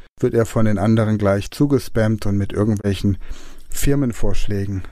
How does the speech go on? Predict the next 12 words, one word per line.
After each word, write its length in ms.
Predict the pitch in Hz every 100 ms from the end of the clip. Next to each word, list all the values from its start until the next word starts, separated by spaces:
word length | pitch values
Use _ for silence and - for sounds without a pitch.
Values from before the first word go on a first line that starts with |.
| - - - -
konfrontiert. 760 | - 101 - 92 - 104 - - -
Von 200 | - 131
daher, 380 | 156 180 175 175 - -
komm 200 | - 170
in 100 | 175
die 100 | 139
Gruppe 300 | 117 143 151
und 240 | 135 120 120
hol 140 | 127
dir 100 | 123
die 120 | 107
Infos, 640 | 104 143 - 143 143 -